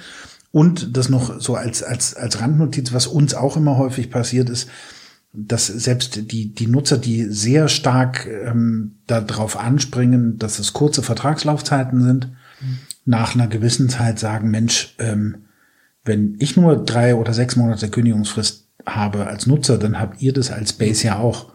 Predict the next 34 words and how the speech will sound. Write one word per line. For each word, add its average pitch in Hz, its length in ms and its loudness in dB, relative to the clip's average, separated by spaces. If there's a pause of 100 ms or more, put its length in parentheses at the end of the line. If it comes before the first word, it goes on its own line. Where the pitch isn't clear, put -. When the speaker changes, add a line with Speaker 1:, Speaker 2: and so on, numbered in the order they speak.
(640)
Speaker 1:
Das - 180 -2
kann's 117 200 2
ja 110 80 2
nicht 107 140 0
sein. 104 240 -2
Also 117 220 -2
können 131 220 2
wir 131 80 6
mal 117 160 4
drüber 113 280 0
reden, 127 200 2
ob 113 160 0
wir 113 60 2
nicht 110 180 -2
achtundvierzig 117 640 0
oder 113 120 -2
sechzig 120 400 -2
Monate 117 380 0
Vertragslaufzeit 101 720 -6
machen. 90 220 -10 (240)
Also 123 160 0
da 127 140 2
ist 135 120 2
es 131 100 2
dann 123 280 2
genau 120 220 2
umgekehrt, 123 600 2
wenn, 107 280 -2
wenn 107 160 -2
die 107 100 -2
Menschen 117 320 0
mal 113 100 0
gelernt 110 380 -2
haben, 104 300 -4